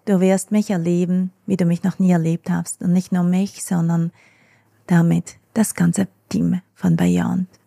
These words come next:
Also lass dich überraschen und wir werden in wenigen Tagen in den Vorverkauf gehen. Und wir werden rasch ausverkauft sein. Das verspreche ich dir.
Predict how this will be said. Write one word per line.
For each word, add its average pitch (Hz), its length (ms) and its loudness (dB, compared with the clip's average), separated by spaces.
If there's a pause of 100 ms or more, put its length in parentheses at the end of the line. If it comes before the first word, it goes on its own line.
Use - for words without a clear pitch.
Also 190 220 2
lass 185 200 0
dich - 160 -8
überraschen 180 600 0 (640)
und 180 640 2
wir 180 140 2
werden 175 300 2
in 175 140 2
wenigen 208 400 4
Tagen 190 500 0 (460)
in 220 100 2
den 208 140 2
Vorverkauf 175 640 -4
gehen. 180 380 -8 (260)
Und 214 480 4 (300)
wir 165 200 -2
werden 170 320 0
rasch 165 520 -4 (160)
ausverkauft - 640 -8
sein. - 360 -12 (160)
Das 185 280 -6
verspreche 185 540 -8
ich - 160 -20
dir. - 260 -12